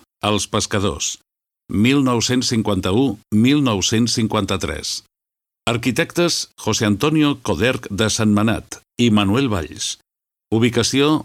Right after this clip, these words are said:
plaça del Llagut u onze. L'edifici és un conjunt d'habitatges socials per a pescadors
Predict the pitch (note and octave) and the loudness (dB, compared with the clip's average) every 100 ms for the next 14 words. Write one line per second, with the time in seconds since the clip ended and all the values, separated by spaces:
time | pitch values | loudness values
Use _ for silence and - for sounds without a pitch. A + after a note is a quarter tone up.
0 | - - A2 B2 B2+ A2 G#2+ F#2+ F2+ C3 | -6 -2 0 0 -2 0 0 0 0 0
1 | C#3+ - _ - C#3+ - - A#2+ F#2+ E2 | 0 -4 _ 2 2 2 0 0 0 -4
2 | D#2+ - - _ _ _ _ _ _ _ | -10 -12 -18 _ _ _ _ _ _ _
3 | _ _ - G#2+ C#3 D3+ F#3+ - E3 C3+ | _ _ -2 0 0 0 0 2 2 2
4 | C#3 A#2 A2+ A2+ C#3 A#2 G2 F2 A#2 A#2 | 0 2 2 2 2 2 0 0 -2 0
5 | A2+ G2+ F2+ - G#2+ G#2 - F#2 E2+ B2+ | 0 -2 -4 -2 0 0 -2 -4 -2 -4
6 | - F#2 F#2+ F#2 - | -2 0 0 -2 -6